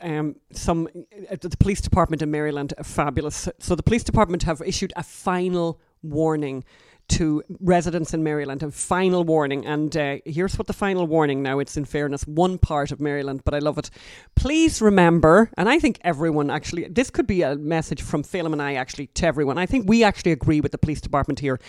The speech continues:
You know, in fairness, we, we, we have some problems with the police departments in certain places who are being a bit heavy-handed, but we're with the Taneytown Police Department of Maryland.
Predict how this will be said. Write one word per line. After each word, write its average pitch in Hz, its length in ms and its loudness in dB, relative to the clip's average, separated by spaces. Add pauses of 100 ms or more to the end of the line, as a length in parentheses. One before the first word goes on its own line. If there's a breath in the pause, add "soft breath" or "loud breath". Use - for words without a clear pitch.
(300 loud breath)
You 170 60 4
know, 165 100 6
in 180 100 0
fairness, 170 440 0 (180 loud breath)
we, 190 180 8
we, 185 220 4
we 180 160 4
have 185 120 2
some 262 220 6
problems 220 320 6
with 175 80 2
the 180 80 -2
police 185 220 0
departments 165 420 0
in 156 80 -2
certain 233 320 2
places 165 340 -2
who 160 120 0
are 151 100 2
being 160 240 2
a 165 40 -2
bit 160 120 -2
heavy-handed, 151 580 -2 (240 loud breath)
but 190 140 0
we're 330 220 2
with 196 400 -2
the 170 100 -4
Taneytown 165 680 2
Police 151 240 0
Department 147 400 -4
of 139 80 -12
Maryland. 143 420 -6